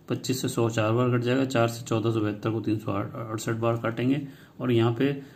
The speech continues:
पच्चीस का, का, का मतलब गुणा एक्स परसेंट, मतलब एक्स बटे सौ हो जाएगा, तो ज़ीरो से दो ज़ीरो कट जाएंगे, तो ये हो जाएगा पच्चीस एक्स, तो ये हो गया तीन सौ अड़सठ और ये हो गया पच्चीस एक्स।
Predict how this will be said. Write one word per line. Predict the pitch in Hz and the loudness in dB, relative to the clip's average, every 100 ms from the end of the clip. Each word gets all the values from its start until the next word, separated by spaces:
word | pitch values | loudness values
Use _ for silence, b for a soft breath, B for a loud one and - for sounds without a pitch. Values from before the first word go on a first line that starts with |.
| - | -8
पच्चीस | - - 143 131 | -6 -4 -4 -4
का, | - 135 123 | 0 4 4
का, | - 120 | 2 0
का | 117 110 | 2 0
मतलब | 107 107 | 0 0
गुणा | 120 139 | 2 2
एक्स | 123 - | -2 -6
परसेंट, | - 113 113 113 | -6 -2 2 2
मतलब | 110 110 | 2 0
एक्स | 107 - | 0 -2
बटे | 107 - | -4 -4
सौ | - | -2
हो | 110 | 0
जाएगा, | 113 123 | 2 0
तो | 127 107 | 0 0
ज़ीरो | 110 113 | 2 2
से | 113 113 | 2 0
दो | 104 110 | 0 0
ज़ीरो | 107 110 | 2 0
कट | 117 | -2
जाएंगे, | 113 117 120 | 0 0 0
तो | 123 | 2
ये | 113 | 2
हो | 104 | 2
जाएगा | 101 113 | 0 -2
पच्चीस | 113 117 120 - | -6 -6 -6 -4
एक्स, | 135 - B B B B - | -6 -8 B B B B -2
तो | 117 | 2
ये | 120 | 4
हो | |
गया | 113 120 | 4 2
तीन | 117 117 | 4 2
सौ | 113 | 2
अड़सठ | 107 120 160 160 | -2 -2 -2 -2
और | 123 | -2
ये | 110 | 2
हो | 110 | 2
गया | 104 | 2
पच्चीस | 104 - - - | -2 -4 -4 -4
एक्स। | 143 156 | -4 -8